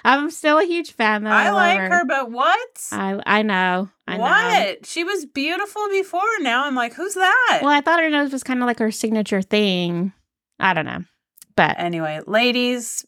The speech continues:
Speaker 2: you're beautiful the way you are.
Speaker 1: don't touch
Speaker 2: Stop.
Speaker 1: anything.
Speaker 2: Quit making yourself look like Janice from the Muppets, okay?
Speaker 1: <laughs>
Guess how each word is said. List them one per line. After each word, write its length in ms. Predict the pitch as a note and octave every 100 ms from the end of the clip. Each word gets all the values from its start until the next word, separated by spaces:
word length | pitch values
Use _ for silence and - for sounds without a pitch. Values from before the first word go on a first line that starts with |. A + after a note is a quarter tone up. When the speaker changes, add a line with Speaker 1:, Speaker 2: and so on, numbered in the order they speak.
| _
Speaker 2:
you're 240 | B3 D#4+
beautiful 480 | D4+ D#4+ E4 D#4 C4
the 100 | B3
way 160 | B3 B3
you 100 | B3
are. 220 | C4 A#3+
Speaker 1:
don't 240 | A#3 B3
touch 280 | A#3+ B3+ C4
Speaker 2:
Stop. 40 | B3
Speaker 1:
anything. 460 | A3+ G#3 G3 E3
Speaker 2:
Quit 200 | E3+ -
making 300 | C4 C4+ C#4
yourself 380 | C#4 C4+ B3 B3
look 160 | B3+ B3
like 180 | A#3+ G#3
Janice 540 | G#3+ A3 B3 G#3 -
from 200 | G#3 G3+
the 80 | G#3+
Muppets, 580 | A3 B3 A#3 - - G#4+
okay? 480 | - E4 E4+ F4+
Speaker 1:
<laughs> 120 | -